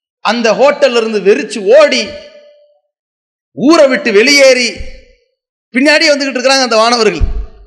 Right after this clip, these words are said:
ஊரை விட்டு வெளியேறி அதுக்கு பிறகு போறான், காட்டுக்குள்ள போறான், கடலை கடந்து போறான்.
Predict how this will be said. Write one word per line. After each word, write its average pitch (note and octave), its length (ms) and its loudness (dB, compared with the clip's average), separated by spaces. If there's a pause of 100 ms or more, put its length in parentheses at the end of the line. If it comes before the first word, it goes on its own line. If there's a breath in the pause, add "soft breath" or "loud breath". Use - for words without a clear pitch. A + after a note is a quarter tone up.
(420)
ஊரை E4+ 300 2
விட்டு C#4+ 220 -8
வெளியேறி A#3+ 760 -2 (1120)
அதுக்கு C4 360 -4
பிறகு C4+ 300 0
போறான், B3+ 380 -2
காட்டுக்குள்ள A#3 560 -2
போறான், A3 360 -2 (760)
கடலை C4+ 320 0
கடந்து A#3+ 280 0
போறான். A3 400 0